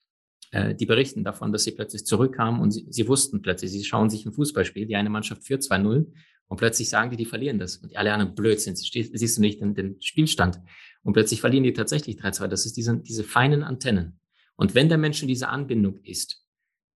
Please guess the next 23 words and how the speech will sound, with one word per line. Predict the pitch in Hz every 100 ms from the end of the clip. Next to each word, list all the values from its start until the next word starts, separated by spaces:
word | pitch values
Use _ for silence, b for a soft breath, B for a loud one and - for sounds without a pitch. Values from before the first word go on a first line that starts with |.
| _ _ _
dann | 110 101
fließt | - 135 -
das | 113 -
Leben, | 117 117
weil | 110
du | 110
plötzlich | - - 113
viel, | - 110
viel | 120 107
weicher | 107 131 127 123 127
bist | 139 135 -
und | 104 101
viel, | 104
viel | - 101
feiner | - 117 131 135 113
wahrnehmen | 117 131 113 117
kannst. | - 120 - - -
Du | 98
hörst | 101 -
dich | 101
auf | 104 -
zu | -
beklagen. | 104 101 101 113 151 156